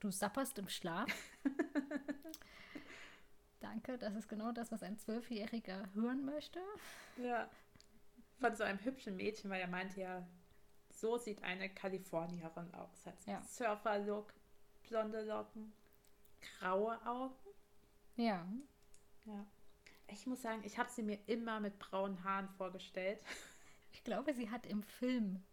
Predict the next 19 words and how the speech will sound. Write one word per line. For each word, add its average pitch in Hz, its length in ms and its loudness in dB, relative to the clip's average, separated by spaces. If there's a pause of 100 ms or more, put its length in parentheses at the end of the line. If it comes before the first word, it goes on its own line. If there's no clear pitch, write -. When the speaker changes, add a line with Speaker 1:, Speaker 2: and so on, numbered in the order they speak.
(120)
Speaker 1:
braune 202 500 2
Haare. 160 480 -6 (840)
Speaker 2:
Das - 140 -14
kann 247 200 0
echt - 300 -4
sein. 170 440 -6 (400)
Ich - 140 -2
war 214 140 10
echt - 160 4
überrascht, 214 580 4
als 202 220 6
ich 208 120 -4
gelesen 208 440 4
hab, 220 140 6
dass 202 140 2
sie 214 60 -2
blonde 208 440 2
Locken 180 500 0
hat, 202 180 0